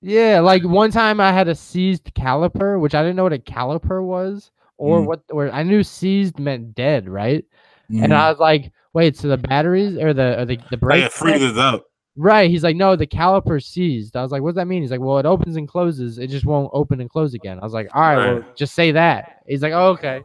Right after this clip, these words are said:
Speaker 1: <laughs>
Speaker 2: <laughs> Well, yeah, they try to tell you, like, yeah, if you tell me what the initial thing is, 'cause you don't, you don't wanna assume motherfuckers don't know, 'cause then you get in trouble 'cause if a motherfucker do know.
Speaker 1: Yeah, that's
Speaker 2: You know what
Speaker 1: true.
Speaker 2: I'm saying? So, like, it's like, if, if I, if you say something to me and I'm like, "What's that?" Then you hit me with the layman's term.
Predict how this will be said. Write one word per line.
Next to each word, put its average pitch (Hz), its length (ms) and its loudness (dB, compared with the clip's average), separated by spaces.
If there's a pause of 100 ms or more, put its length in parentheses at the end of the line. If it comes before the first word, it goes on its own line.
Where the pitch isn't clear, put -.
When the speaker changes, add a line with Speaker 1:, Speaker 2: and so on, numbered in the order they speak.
(120)
Speaker 1:
<laughs> 196 160 -6 (380)
Speaker 2:
<laughs> 294 400 0 (340)
Well, 180 160 0
yeah, 170 200 4
they 156 80 0
try 170 180 4
to - 20 -2
tell 175 140 4
you, 156 160 4
like, 160 160 4
yeah, 220 120 4
if 156 120 2
you 220 80 -6
tell 240 160 2
me 175 160 -4
what 147 160 -10
the 120 80 -12
initial 131 340 -12
thing 113 240 -14
is, 117 200 -14
'cause 120 120 -18
you 151 120 -14
don't, 117 140 -16 (380)
you 180 120 -4
don't 190 80 0
wanna 143 180 -2
assume 156 320 -6
motherfuckers 127 340 -4
don't 110 200 -4
know, 123 160 -2
'cause 104 100 -10
then 113 80 -4
you 117 80 -4
get 110 160 -6
in 98 80 -6
trouble 110 280 -4
'cause 92 220 -14
if 90 120 -20
a - 20 -18
motherfucker 92 400 -12
do 98 160 -12
know. 82 220 -16 (320)
Speaker 1:
Yeah, 120 340 -6
that's 101 140 -12
Speaker 2:
You 120 80 -8
know 110 60 -10
what 95 40 -8
Speaker 1:
true. 92 100 -8
Speaker 2:
I'm 92 100 -8
saying? 92 40 -18 (380)
So, 117 180 4
like, 117 160 4
it's 127 140 4
like, 110 360 2
if, 117 220 -6
if 110 240 -6
I, 107 160 -2
if 107 140 -8
you 113 80 -4
say 156 180 4
something 160 300 2
to 156 60 4
me 151 120 0
and 131 100 0
I'm 117 120 0
like, 107 160 0
"What's 110 180 0
that?" 139 340 2
Then 156 220 0
you 147 140 -6
hit 151 100 -4
me 147 80 -10
with 139 140 -8
the 139 60 -10
layman's 139 340 -10
term. 104 240 -14